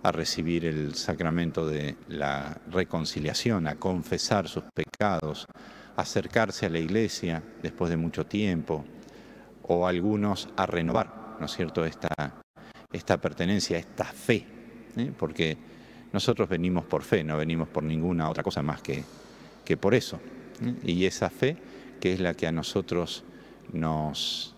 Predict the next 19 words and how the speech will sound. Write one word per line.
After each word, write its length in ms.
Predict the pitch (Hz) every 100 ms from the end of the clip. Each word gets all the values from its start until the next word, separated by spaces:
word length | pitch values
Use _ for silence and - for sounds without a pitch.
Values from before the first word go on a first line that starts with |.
| - -
eh, 220 | 76 -
sostiene, 720 | - 107 - 113 110 107 120 - -
verdaderamente 720 | 90 80 82 85 85 90 82 78
nos 300 | 78 73 -
hace, 400 | 80 - 80 73 - - - - -
eh, 480 | - 71 71 67 - - - - - - - - -
poder 360 | 87 90 85
seguir 340 | - 85 85 78
transitando 880 | 87 80 - 80 90 85 85 85 - - - - -
por 160 | - 87
esta 220 | 85 87
vida 380 | 80 82 87 90 - - - -
con 200 | 95 98
esa, 500 | - - 95 87 - -
esa 280 | 110 -
seguridad, 560 | - 95 87 85 76 69 - -
como 160 | 82
la 100 | 85
seguridad 680 | - 87 85 85 101 104